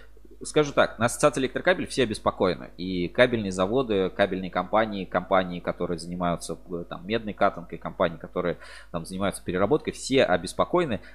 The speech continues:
как бы нам сделать так, чтобы просто вот Н Д С раз и навсегда забыть, как страшный сон. Даже не вопрос, чтобы не платить, а как его платить так, чтобы к тебе все равно не приходили каждый раз, что ты что-то сделал неправильно и не доплатил. То есть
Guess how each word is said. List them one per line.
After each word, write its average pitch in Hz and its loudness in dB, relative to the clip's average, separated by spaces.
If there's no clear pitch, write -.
как 123 4
бы 101 2
нам 104 0
сделать 98 2
так, 208 0
чтобы 101 -4
просто 123 -4
вот 87 -6
Н 101 -8
Д 156 2
С - -4
раз 123 4
и 87 -10
навсегда 92 -2
забыть, 98 -2
как - -4
страшный 98 -4
сон. 165 0
Даже 113 2
не 117 -6
вопрос, 156 2
чтобы 120 2
не 123 0
платить, 120 0
а - 0
как 160 6
его 131 6
платить 123 4
так, 208 4
чтобы 123 0
к - -20
тебе 113 0
все - 0
равно 123 4
не 120 -2
приходили 110 2
каждый 104 2
раз, 151 4
что - -4
ты 131 -6
что-то 117 -2
сделал 98 2
неправильно 104 0
и 92 -12
не 98 -10
доплатил. 90 -6
То 107 -6
есть 101 -6